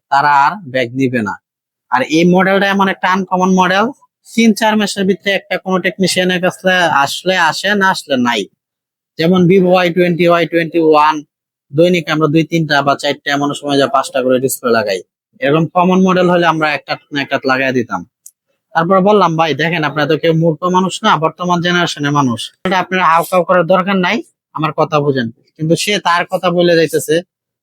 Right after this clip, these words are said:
যেমন একজন মহিলা মানুষের মতো, যে সে যেটা বুঝতেছে এটাই, তারটা সে বলতেছে, আমারটা বু-, বলতেই দেয় না। পরে আমি বললাম যে, "ভাই, একটু শুনেন, আপনি দুইটা সেম দাম, সেম কোয়ালিটি,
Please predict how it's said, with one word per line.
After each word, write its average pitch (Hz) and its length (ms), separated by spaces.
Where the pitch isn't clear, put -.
যেমন 160 220
একজন 165 300
মহিলা 185 320
মানুষের 160 360
মতো, 127 260
যে 131 80
সে 185 280
যেটা 185 240
বুঝতেছে 180 500
এটাই, 123 280
তারটা 185 320
সে 226 140
বলতেছে, 202 360
আমারটা 175 200
বু-, 175 260
বলতেই 185 340
দেয় 147 140
না। 120 120
পরে 160 240
আমি 160 140
বললাম 180 260
যে, 156 80
"ভাই, 147 160
একটু 160 180
শুনেন, 143 360
আপনি 175 320
দুইটা 202 260
সেম 208 420
দাম, 233 340
সেম 202 440
কোয়ালিটি, 101 540